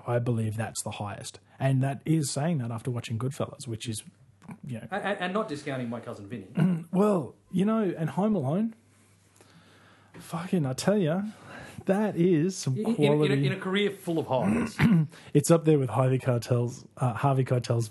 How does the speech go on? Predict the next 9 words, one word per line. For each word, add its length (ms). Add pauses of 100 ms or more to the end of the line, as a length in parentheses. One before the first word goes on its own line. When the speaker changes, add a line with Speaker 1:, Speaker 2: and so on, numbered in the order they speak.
(120)
Speaker 1:
uh, 280 (280)
turn 240
in 140
Sister 360
Act. 300 (280)
<laughs> 1600
He's 180
gone 240
from, 200